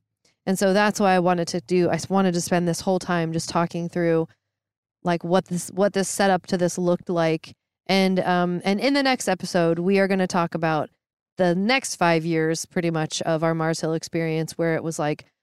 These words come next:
Bellevue proper in the same, you know, it was on stage with Mark Driscoll practically every Sunday. It was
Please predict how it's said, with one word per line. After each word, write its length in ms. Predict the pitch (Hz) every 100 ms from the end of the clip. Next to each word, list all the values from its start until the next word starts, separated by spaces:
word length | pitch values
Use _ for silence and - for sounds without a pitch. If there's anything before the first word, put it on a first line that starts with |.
| _ _ _ _ -
Bellevue 340 | 185 180 170 165
proper 580 | 247 240 - 220 220 - _ _ _ _ - _ -
in 120 | 190
the 100 | 170
same, 320 | - 185 170 - _ -
you 160 | 180
know, 320 | 170 165 160 - -
it 80 | 175
was 300 | 165 - - _ - _ _ _ _
on 220 | 185 202 196
stage 380 | - 202 190
with 140 | 180 175
Mark 200 | 180 175
Driscoll 520 | 190 175 185 175 175 - _ -
practically 460 | 139 156 175 175
every 200 | 170 160
Sunday. 500 | 160 175 170 165 165 - _ _ _
It 140 | 180 170
was 220 | 175